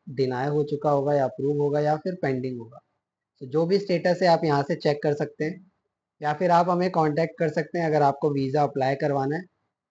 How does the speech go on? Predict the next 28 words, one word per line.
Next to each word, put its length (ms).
या 80
फिर 220
basic 360
status 320
भी 180
check 280
करना 240
है, 60
तो 60
कोई 240
दिक्कत 380
नहीं 120
है। 60
Directly 720
आप 240
हमें 200
contact 480
करिए, 360
number 440
मैं 100
आपको 260
screen 360
पे 100
दे 140
रहा 100
हूँ, 100
ठीक 160
है। 180